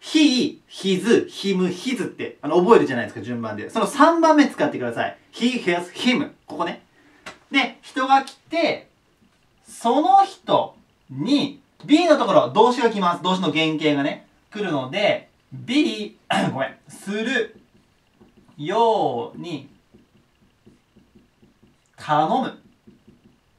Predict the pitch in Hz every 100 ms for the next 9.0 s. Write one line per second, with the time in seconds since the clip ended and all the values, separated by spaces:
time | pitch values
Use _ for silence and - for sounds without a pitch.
0 | _ _ _ _ _ _ _ _ _ -
1 | - _ _ _ _ _ _ _ _ _
2 | _ _ _ - 285 294 294 214 - 151
3 | 117 113 143 - _ _ _ _ _ _
4 | _ _ _ _ - 320 339 247 247 262
5 | 208 180 160 143 123 285 240 - - 160
6 | 156 - - 311 175 180 - - - 339
7 | 349 285 - - 120 208 285 226 - 135
8 | 135 - 147 - 139 147 - 185 214 277